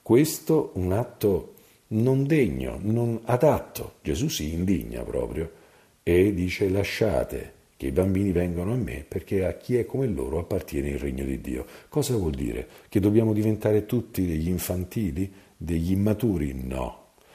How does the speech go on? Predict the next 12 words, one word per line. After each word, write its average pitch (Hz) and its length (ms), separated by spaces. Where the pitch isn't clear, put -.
Dobbiamo 101 440
diventare 113 760
dei 92 180
bambini 82 880
che - 140
accolgono 78 720
il 101 100
regno 76 300
di 87 160
Dio 69 240
con 95 260
la 73 260